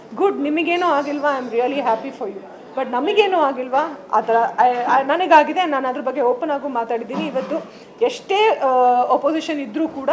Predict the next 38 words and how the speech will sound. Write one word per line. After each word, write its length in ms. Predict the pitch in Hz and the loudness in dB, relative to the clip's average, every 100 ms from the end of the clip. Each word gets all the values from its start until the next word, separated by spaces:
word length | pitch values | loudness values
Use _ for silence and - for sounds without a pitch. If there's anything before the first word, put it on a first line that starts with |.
| 392 - - - 240 | 0 -2 -16 -2 4
ಲಾಸ್ಟಲ್ಲಿ 440 | 294 311 339 339 | 4 2 -4 0
I 160 | 262 214 202 | 0 -2 -4
did 120 | 359 | -8
speak. 440 | - - 302 370 - - - | -8 -6 -6 -6 -10 -20 -8
ನಾನು 160 | 269 269 | -4 0
ಮಾತಾಡಿದಾಗ 500 | 277 339 349 277 269 | 2 2 2 2 2
ಅವ್ರಿಗೆ 280 | 294 226 233 | 2 2 -2
ಹೇಳಿದ್ದೀನಿ 460 | 262 294 269 262 | -4 -4 -6 -6
ಏನಂತಂದ್ರೆ 380 | 247 233 277 330 | -8 -8 -6 -8
ಸೆನ್ಸಿಟೈಸೇಷನ್. 880 | - 269 277 403 403 359 285 294 262 | -2 -2 -2 -2 -2 -4 -4 -6 -6
ಎಷ್ಟೋ 280 | 269 - | -6 -4
ಸಲ 160 | 403 392 | -2 0
ನಮಗೆ 260 | 359 311 302 | 0 0 0
ಅಬ್ಯೂಸ್ 460 | 262 254 208 392 392 | 2 2 0 -2 -2
ಅಂದ್ರೆ 220 | 359 370 | -2 -4
ಏನು 360 | 233 262 349 | -4 -4 0
ಅಂತಾನೆ 360 | 370 349 349 339 | 0 2 0 0
ಗೊತ್ತಿಲ್ಲ, 300 | 302 294 285 226 - - - | -4 -4 -2 -4 -4 -14 0
ಪ್ರೊಫೆಷನಲ್ 560 | 247 247 320 370 403 | 2 6 4 4 2
ಯಾವುದು, 280 | 370 339 370 | 4 2 2
ಅನ್‌ಪ್ರೊಫೆಷನಲ್ 680 | 311 262 320 - 359 381 349 | 0 0 -2 -4 -2 -2 0
ಯಾವುದು 280 | 262 285 349 | 4 4 2
ಅಂತಾನೂ 340 | 330 302 339 | 0 0 0
ಗೊತ್ತಿಲ್ಲ. 320 | 277 262 254 226 - - - | -4 -6 -4 -4 -4 -10 -2
"ಏ, 60 | |
ಎಲ್ಲರೂ 320 | 392 294 330 370 | 2 4 4 2
ಹಿಂಗೆ 280 | 311 311 | 0 0
ಇರ್ತಾರೆ 320 | 339 330 277 226 | 0 0 0 0
ಬಿಡು" 180 | 247 | -4
ಅಂತ. 160 | 269 311 | -2 0
No, 300 | 370 359 440 | 0 4 2
ನಾವು 180 | 349 339 | 4 2
ಯಾಕೆ 220 | 330 381 | 2 2
ಸಹಿಸ್ಕೋಬೇಕು 500 | 440 392 370 311 302 | 0 -4 -4 -6 -6
ಎಲ್ಲರೂ 340 | 277 247 294 330 | -4 0 2 0
ಹಿಂಗೆ 300 | 285 285 302 | -2 -4 -4
ಇರ್ತಾರೆ 320 | 294 254 247 | -2 -2 -2
ಅನ್ನೋದನ್ನ? 380 | 226 226 214 | -4 -4 -6